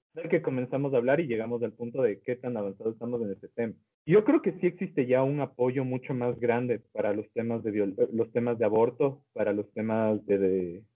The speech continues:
de marihuana principalmente. Sí creo que se ha avanzado mucho en eso, en esos, en esos temas, pero bueno, no sabemos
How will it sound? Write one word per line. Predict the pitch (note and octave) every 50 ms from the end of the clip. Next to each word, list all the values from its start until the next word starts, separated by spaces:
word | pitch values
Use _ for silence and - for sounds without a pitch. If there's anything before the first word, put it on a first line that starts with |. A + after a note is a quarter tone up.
| _ _ -
de | A#2+ A#2+
marihuana | B2 B2 A#2+ A#2 A#2 A2+ B2 B2 C3 C3+ B2+
principalmente. | - A2+ G#2+ - - - A2+ A2 A2+ A#2 A#2 C3+ C3+ F3 E3+ - - _ _ _ _ -
Sí | E3 D#3
creo | D#3+ G3 F#3+ F#3 F#3+
que | - D3+
se | D#3 -
ha | B2+
avanzado | A#2+ A#2 A#2+ A#2+ - C3 C3+ C3
mucho | C3 B2+ C3 C3 - -
en | B2+ A#2+ A#2
eso, | A#2 A#2+ C#3 C3 A#2+ -
en | A#2 A2+ A2+
esos, | A2+ - B2+ B2 A#2 A#2+ - _ _ _ _ _ _ _ _
en | G#2+ G#2+ A2
esos | A2 - A#2+ - -
temas, | - A#2+ B2 C#3+ F3+ F#3 - - _ _ _ _ _
pero | B2 A#2 A2+ A2
bueno, | B2 D#3+ G#3+ A3 C3 G#2+
no | G#2+ A2 A#2+ C3+ C#3 -
sabemos | F#3 E3+ C3 B2+ C#3 C#3+ C#3 C3+ A#2